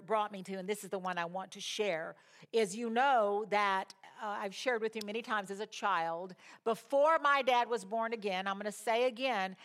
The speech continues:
after he gave his heart to Christ, he was the nicest, kindest, sweetest, loveliest, most want to be around him every minute, twenty-four seven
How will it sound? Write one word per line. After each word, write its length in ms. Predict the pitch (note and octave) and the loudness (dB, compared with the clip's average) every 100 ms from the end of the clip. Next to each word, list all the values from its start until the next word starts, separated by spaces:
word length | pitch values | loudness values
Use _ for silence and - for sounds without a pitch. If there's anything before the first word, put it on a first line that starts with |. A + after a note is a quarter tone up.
| - - | -20 -6
after 420 | G3 A#3+ C4 C#4+ | 2 2 2 -2
he 140 | C#4+ C#4 | -6 0
gave 220 | A#3+ A#3+ | 2 2
his 100 | B3 | 0
heart 220 | A#3+ A3+ | -2 -4
to 80 | A#3 | -4
Christ, 420 | - G#3+ F#3+ F#3+ - - | -4 0 2 0 -4 -16
he 120 | - | -8
was 160 | G#3+ G3+ | -4 -2
the 140 | G3+ | -2
nicest, 680 | F3+ G#3 A3+ A#3+ - B3+ - | 0 2 2 0 -4 -6 -8
kindest, 760 | - A#3 A3 A3 G#3+ G#3+ - - | -6 0 0 0 -2 -4 -6 -8
sweetest, 460 | G#3 A3+ A3 A#3 - - - | -4 -2 0 -2 -4 -20 -12
loveliest, 960 | G3 G#3+ A3 A3 A3+ A3+ A3+ A3+ - - - - | -2 2 2 2 0 2 2 2 0 -16 -20 -18
most 540 | F3+ G3+ G3+ G3 - F3+ | -4 0 0 -2 -8 -6
want 220 | G#3+ A3 | -4 -4
to 100 | A#3 | -6
be 160 | G#3 A3 | -4 -4
around 460 | F#3+ G#3 G#3+ A3 | 0 2 0 -2
him 180 | A3 G#3+ | -4 -4
every 300 | A3 G3 G#3 | -2 -2 -4
minute, 420 | G3 G3+ G#3 A3 | -4 -4 -2 -4
twenty-four 500 | - G#3+ G#3 G3+ G#3+ | -6 -10 -8 -6 -6
seven 520 | G#3 - G#3+ G#3+ G#3+ | -4 -2 0 0 -2